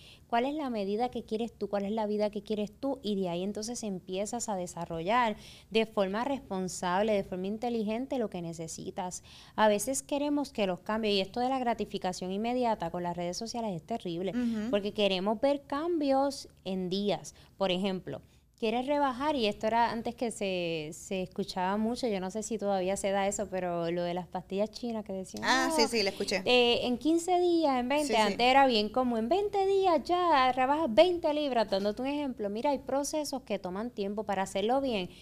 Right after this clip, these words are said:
Speaker 1: y que tú estés bien, que estés a salvo, y que vayas poco a poco, y que sea un proceso de, de un cambio de hábito, de
Speaker 2: Ujú.
Speaker 1: calidad de vida, pues mira, toma su tiempo, y a veces hay que llegar a la ayuda, hay que ir a donde la psicóloga,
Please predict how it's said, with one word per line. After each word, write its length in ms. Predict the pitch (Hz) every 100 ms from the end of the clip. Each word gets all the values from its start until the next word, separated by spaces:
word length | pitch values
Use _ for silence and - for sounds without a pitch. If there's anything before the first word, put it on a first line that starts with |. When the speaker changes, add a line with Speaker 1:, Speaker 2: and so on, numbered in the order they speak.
| -
Speaker 1:
y 80 | 220
que 140 | 208 202
tú 100 | 202
estés 340 | - 247 226
bien, 300 | 233 214 202
que 80 | 196
estés 320 | - 190 190 -
a 80 | 220
salvo, 400 | 254 233 208 196
y 40 |
que 140 | 190
vayas 240 | 175 180 208
poco 280 | - 214 220
a 120 | 220
poco, 320 | 226 226 202
y 60 | 185
que 200 | 180 175 - -
sea 280 | - 208 202
un 80 | 208
proceso 500 | 226 233 233 226 233
de, 520 | 220 208 190 185 175 - _
de 240 | 214 196
un 120 | 190 214
cambio 360 | 233 233 240
de 120 | 233 220
hábito, 540 | 254 247 196 190 196 -
de 300 | 233 220 220
Speaker 2:
Ujú. 60 | 247
Speaker 1:
calidad 320 | 190 185 190
de 140 | 190 226
vida, 240 | 285 294
pues 160 | 262 196
mira, 260 | 185 240
toma 220 | 226 180
su 160 | 180 240
tiempo, 400 | 220 170 190 220
y 80 | 208
a 80 | 175
veces 240 | 170 202
hay 80 | 220
que 160 | 220
llegar 260 | 208 185 180
a 60 | 170
la 60 | 156
ayuda, 420 | 156 185 262 254
hay 100 | 208
que 100 | -
ir 60 | 175
a 80 |
donde 180 | 170 165
la 100 | 160
psicóloga, 800 | 151 160 - 226 277 254 233 226